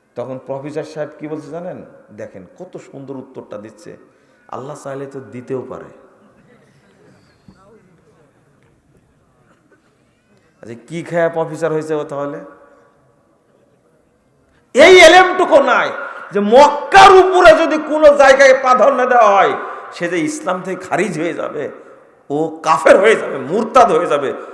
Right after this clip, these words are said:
ওই হিসাবটা নাই। বলছে, "আল্লাহ চাইলে তো দিতেও পারে, আল্লাহর ভান্ডারের অভাব আছে?"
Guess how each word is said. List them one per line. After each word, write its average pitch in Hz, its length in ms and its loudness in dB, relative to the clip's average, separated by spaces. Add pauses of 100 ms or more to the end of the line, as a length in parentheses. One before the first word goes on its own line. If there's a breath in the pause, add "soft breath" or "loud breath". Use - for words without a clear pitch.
(140)
ওই 135 140 -4
হিসাবটা 131 520 -10
নাই। 101 200 -12 (400 loud breath)
বলছে, 131 340 -12
"আল্লাহ 143 240 -10
চাইলে 143 180 -10
তো 139 140 -14
দিতেও 135 320 -14
পারে, 95 260 -16
আল্লাহর 113 260 -16
ভান্ডারের 117 440 -16
অভাব 175 280 -16
আছে?" - 180 -20